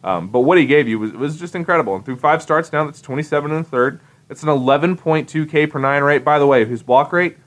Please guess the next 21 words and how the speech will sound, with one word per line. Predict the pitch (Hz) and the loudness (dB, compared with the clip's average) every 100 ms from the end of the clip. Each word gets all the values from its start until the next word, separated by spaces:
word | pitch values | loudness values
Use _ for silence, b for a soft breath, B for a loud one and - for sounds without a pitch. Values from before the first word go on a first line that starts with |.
| b _ | b _
one | 101 139 175 | 0 2 0
point | - 160 165 | 0 0 0
nine | 143 143 147 139 | 0 0 0 -2
eight. | 131 127 92 | -2 -2 -2
You | 101 | -6
remember | 113 131 | -4 -2
what | 123 | -2
Glavine | 117 131 131 127 | 0 0 2 -2
was | - | 0
talking | 135 131 | -2 2
about | 127 | 0
with | 113 | 0
Ian | 117 131 | -4 -4
Anderson | 131 143 151 151 | -2 -2 -4 -4
about | 113 98 | -2 -2
getting | 107 110 110 | -4 -4 -2
your | 110 104 | -2 0
walk | 101 110 - | 2 0 0
rate | 120 117 127 | -4 -4 -6
under | 123 107 | -6 -8
two? | - 135 156 | -6 -4 -4